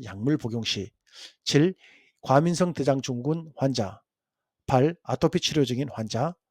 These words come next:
구, 마늘 알러지 환자. 마늘에는 알리인이라는 성분이 있는데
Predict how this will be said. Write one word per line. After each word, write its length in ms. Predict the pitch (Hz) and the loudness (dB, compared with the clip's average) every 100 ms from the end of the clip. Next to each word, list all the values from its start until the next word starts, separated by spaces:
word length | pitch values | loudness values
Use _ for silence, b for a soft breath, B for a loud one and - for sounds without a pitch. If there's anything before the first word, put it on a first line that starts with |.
| _ _ _ _ | _ _ _ _
구, 340 | 127 127 160 _ _ _ _ _ _ _ | 4 4 2 _ _ _ _ _ _ _
마늘 420 | 123 127 131 139 _ _ | 0 6 6 4 _ _
알러지 440 | 113 120 117 123 156 | -2 0 0 -2 -2
환자. 400 | 131 139 117 87 _ _ _ _ _ _ _ _ | 0 -2 -6 -8 _ _ _ _ _ _ _ _
마늘에는 540 | 131 131 131 139 156 98 b b | 2 4 4 4 2 -2 b b
알리인이라는 840 | 131 131 170 208 196 147 127 135 | 2 4 6 4 2 2 2 0
성분이 360 | 131 131 127 127 | -2 -4 -2 -2
있는데 460 | 107 110 110 147 | -4 -4 -2 -2